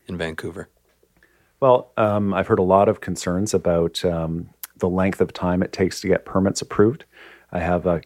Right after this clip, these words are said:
Speaker 2: constituent in my community who has a beautiful basement that he wants to rent out to a student in a home that, uh, is already mostly rental housing units. And he went to the city to get a permit,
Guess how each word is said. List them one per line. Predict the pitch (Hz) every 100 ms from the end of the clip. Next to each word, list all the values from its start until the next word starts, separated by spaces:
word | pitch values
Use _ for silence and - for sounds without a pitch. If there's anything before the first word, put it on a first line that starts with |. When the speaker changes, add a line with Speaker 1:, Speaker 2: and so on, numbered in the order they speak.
| -
Speaker 2:
constituent | 90 - 95 - 92
in | 85
my | 80
community | 80 90 87 90
who |
has | 87 -
a |
beautiful | - 90 92 - 92 87 87 85
basement | - 90 - 98 90
that |
he | 90
wants | 85 87 -
to | -
rent | 87 87 87
out | 87
to | - 95
a |
student | - - 92 107 - _ - - - -
in | 90
a | 85
home | 95 90 87 -
that, | 90 80 -
uh, | 90 80
is | 80
already | 85 87 95
mostly | 90 82 -
rental | 82 78 - 82 85 -
housing | - 85 85
units. | 78 92 110
And | 87
he |
went | 82 90
to |
the | -
city | - 90 92
to | 85
get | 85
a | 80
permit, | - 80 87